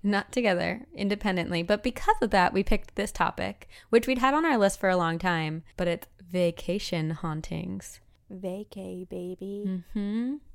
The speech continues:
Speaker 1: So you wanna go on vacation, you wanna go somewhere romantic, you wanna go somewhere warm, you wanna get a nice tan. Well, maybe after this haunting, or after these hauntings,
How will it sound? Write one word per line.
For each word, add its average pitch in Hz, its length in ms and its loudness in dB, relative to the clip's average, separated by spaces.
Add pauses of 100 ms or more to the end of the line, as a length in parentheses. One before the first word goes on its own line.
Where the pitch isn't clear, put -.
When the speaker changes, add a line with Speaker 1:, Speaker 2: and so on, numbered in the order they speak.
(280)
Speaker 1:
So - 140 -10
you 202 60 0
wanna 196 140 0
go 196 100 0
on 190 140 0
vacation, 220 840 0
you 233 80 2
wanna 202 140 0
go 190 80 0
somewhere 190 420 -2
romantic, 202 840 -4
you 208 60 -4
wanna 196 100 -2
go 190 80 -4
somewhere 180 400 -12
warm, 208 440 0
you 196 60 -2
wanna 175 120 -2
get 175 100 -2
a - 40 -8
nice - 220 -4
tan. 214 480 -2 (380)
Well, 247 100 -4
maybe 269 320 -2
after 277 280 -4
this 262 200 -4
haunting, 247 680 -4
or 226 80 -2
after 220 260 0
these 226 260 -2
hauntings, 208 580 -2